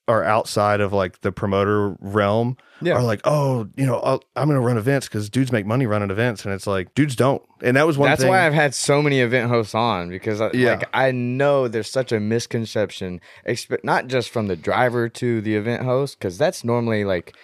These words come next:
Speaker 2: you can figure out whatever
Speaker 1: Yeah,
Speaker 2: as
Speaker 1: it's,
Speaker 2: a
Speaker 1: it's
Speaker 2: driver,
Speaker 1: closer.
Speaker 2: but the spectators don't have a fucking clue what's going on.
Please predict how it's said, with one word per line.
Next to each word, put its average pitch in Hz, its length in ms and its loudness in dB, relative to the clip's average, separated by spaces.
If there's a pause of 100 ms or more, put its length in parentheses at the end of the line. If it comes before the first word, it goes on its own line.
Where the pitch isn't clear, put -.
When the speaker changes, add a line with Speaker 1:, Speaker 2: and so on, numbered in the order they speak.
(220)
Speaker 2:
you 160 80 -10
can 107 140 -4
figure 87 260 -6
out 78 120 -4
whatever 80 440 -8
Speaker 1:
Yeah, 143 120 4
Speaker 2:
as 131 180 2
Speaker 1:
it's, 98 60 -4
Speaker 2:
a 156 40 0
Speaker 1:
it's 123 100 2
Speaker 2:
driver, 101 160 4
Speaker 1:
closer. 113 300 2
Speaker 2:
but 101 220 -2
the 107 80 -6
spectators 110 760 -2
don't 120 460 -2
have 104 180 -6
a 80 120 -10
fucking 123 600 -6
clue 117 320 -2
what's 90 200 -6
going 82 300 -6
on. 76 280 -14